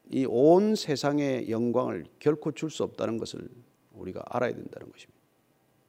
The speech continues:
속임수예요. 여기 노림수가 있다는 것입니다. 뭐 자질구레한 건 많이 줄 수 있어요.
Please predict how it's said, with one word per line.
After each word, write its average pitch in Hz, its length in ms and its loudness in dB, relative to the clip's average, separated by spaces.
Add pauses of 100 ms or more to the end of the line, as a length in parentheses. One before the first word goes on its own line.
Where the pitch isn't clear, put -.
(440)
속임수예요. - 600 2 (680)
여기 202 180 6
노림수가 156 480 6
있다는 - 300 -8
것입니다. - 320 -20 (3750)
뭐 147 220 4
자질구레한 143 720 4
건 180 140 2
많이 101 280 -2
줄 170 140 -8
수 - 160 -8
있어요. 117 560 -10